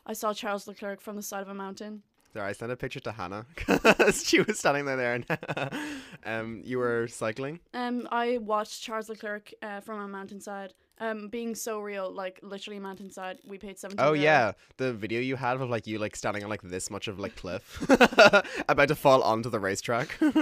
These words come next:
Speaker 1: Um, who else? We saw, who was top three? It was, um, Charles Leclerc, Fernando Alonso, and
Speaker 2: Hamilton.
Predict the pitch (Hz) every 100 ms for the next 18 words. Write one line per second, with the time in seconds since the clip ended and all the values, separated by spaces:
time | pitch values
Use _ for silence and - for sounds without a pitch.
0 | 277 285 226 226 220 202 _ _ _ -
1 | 247 226 220 - - 226 214 208 208 208
2 | - 214 294 359 339 269 269 240 226 220
3 | 220 214 208 208 208 208 214 - _ -
4 | 220 220 208 208 202 202 - - 214 202
5 | 196 190 196 190 190 190 - 196 185 185
6 | 180 85 - 87